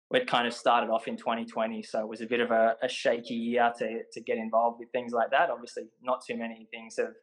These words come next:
gone ahead, but, um, yeah, that's kind of the plan and, um, something we kinda wanna be involved with for the, for the rest of my career and kind of see if I can, I guess, make an impact instead of just, uh, get results for myself, I suppose.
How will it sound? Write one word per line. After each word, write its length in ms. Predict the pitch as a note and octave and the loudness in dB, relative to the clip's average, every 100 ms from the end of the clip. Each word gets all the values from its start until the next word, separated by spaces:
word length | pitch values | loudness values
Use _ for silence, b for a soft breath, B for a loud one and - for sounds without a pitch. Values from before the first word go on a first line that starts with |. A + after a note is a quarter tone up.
| _ _ _ _ | _ _ _ _
gone 160 | A#2+ A#2 | 2 2
ahead, 340 | A#2 C#3+ G#3 - - | 4 2 0 -2 0
but, 200 | A2 A2 | 0 0
um, 160 | G#2 | -2
yeah, 100 | A#2+ C3 | 2 4
that's 200 | D#3+ - | 4 2
kind 160 | B2+ | -2
of 80 | A#2 | -2
the 60 | A2 | -6
plan 400 | - A#2+ D3+ C#3+ | -6 -6 -4 -4
and, 160 | A2+ A2+ _ _ _ _ _ _ _ - | -8 -12 _ _ _ _ _ _ _ -6
um, 420 | G#2 G#2 G#2 G#2 | -6 -4 -8 -8
something 320 | - B2 A#2 | -2 -2 -2
we 80 | A2 | -4
kinda 420 | - A2 G#2+ G#2+ - | -2 0 0 -2 0
wanna 180 | - C#3 | 2 4
be 120 | B2 | 2
involved 420 | A#2 A2+ A#2 A#2+ | 2 4 2 2
with 240 | B2+ A#2 - | -4 -8 -8
for 140 | A2+ | -6
the, 160 | A2 A2 - | -4 -4 -4
for 80 | |
the 40 | A#2+ | 0
rest 220 | A#2 - | 0 -2
of 80 | A2+ | -4
my 140 | G#2+ | -4
career 340 | - G#2+ A#2+ A2+ | -4 -4 -2 0
and 100 | A#2+ | -2
kind 140 | G#2+ | -6
of 140 | G#2+ - | -6 -6
see 200 | - A2 | -4 -2
if 100 | A2+ | -2
I 120 | G#2+ - | -4 -4
can, 220 | G#2+ A2 _ _ _ _ _ _ - | -10 -12 _ _ _ _ _ _ -8
I 60 | A2 | -4
guess, 300 | A2+ G#2+ - | -2 -4 -6
make 300 | B2+ A#2 G#2+ | 0 0 0
an 100 | G#2 | 0
impact 480 | A2 - A2 - - | 0 2 2 0 -6
instead 360 | A2+ G#2+ A2 G#2+ | -8 -2 0 0
of 100 | G#2 | 0
just, 400 | A2+ G#2+ - G#2+ | 0 0 -2 -2
uh, 320 | G#2 G#2+ G#2 - | 2 2 0 -2
get 140 | A#2+ | -2
results 340 | A2+ G#2+ G#2+ - | 0 0 0 0
for 100 | A2 | -6
myself, 420 | G2+ - G#2 - | -4 -4 -2 -2
I 60 | |
suppose. 520 | G#2+ A2+ A2 A2+ - | -4 -4 -6 -8 -12